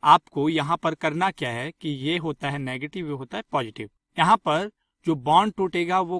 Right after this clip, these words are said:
कौन सा वाला टूटेगा, ये आपको सबसे पहले देखना है। तो यहाँ पर जो बॉन्ड टूटता है वो यहाँ पर टूटता है इस कार्बन और इस ऑक्सीजन के बीच में, ना कि यहाँ पर ये वाला बॉन्ड टूटेगा कि आप सोचो कि यहाँ पर ये टूटे और ये यहाँ पर अल्कोहल का फॉर्मेशन कर दे,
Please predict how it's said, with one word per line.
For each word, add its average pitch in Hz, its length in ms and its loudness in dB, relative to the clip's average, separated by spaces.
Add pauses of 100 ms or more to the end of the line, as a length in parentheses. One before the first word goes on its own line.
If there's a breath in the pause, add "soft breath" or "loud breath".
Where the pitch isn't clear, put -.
(100)
कौन 180 160 -2
सा 202 140 -4
वाला 190 200 0
टूटेगा, 180 360 -6
ये 165 280 -2
आपको 180 300 0
सबसे - 300 -8
पहले 156 220 -6
देखना 135 300 -8
है। 101 140 -20 (380)
तो 180 80 2
यहाँ 151 320 4
पर 233 160 4
जो 220 140 2
बॉन्ड 165 380 0
टूटता 156 420 0
है 139 200 -2
वो 160 320 -4
यहाँ 143 280 -4
पर 156 200 -6
टूटता 139 380 -6
है 151 160 -6 (120)
इस 175 200 -2
कार्बन 131 560 2 (100)
और 156 180 -2
इस 160 200 -6
ऑक्सीजन 123 380 -6
के 113 160 -8
बीच 110 260 -12
में, 110 100 -16 (340)
ना 170 160 4
कि 247 140 -2
यहाँ 196 300 4
पर 214 200 0
ये 165 180 2
वाला 175 260 4
बॉन्ड 165 240 -4
टूटेगा 151 540 -4
कि 156 220 -6 (100)
आप 151 480 2
सोचो 139 520 -6
कि 180 140 -8
यहाँ 147 260 -4
पर 151 140 -8
ये 160 180 0
टूटे 170 360 -6 (280)
और 190 180 8
ये 180 200 4
यहाँ 147 280 2
पर 170 220 -2 (140)
अल्कोहल 147 400 -2
का 156 140 -4
फॉर्मेशन 170 440 -4
कर 156 160 -6
दे, 147 160 -6